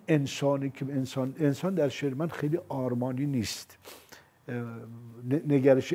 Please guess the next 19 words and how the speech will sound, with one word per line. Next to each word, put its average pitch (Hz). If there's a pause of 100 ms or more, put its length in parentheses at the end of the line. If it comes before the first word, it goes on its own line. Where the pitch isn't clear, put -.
انتقادی 131
مثلاً 117
می‌شه 110
گفتش 110 (140)
گاهی 110
در 113
شعر. 110 (360)
این 170
نگرش 135
انتقادی 131
نه 180
از 139
موضع، 113 (280)
حالا 120
به 113
گمان 123
من، 101 (680)
لزوماً 117
مثلاً 113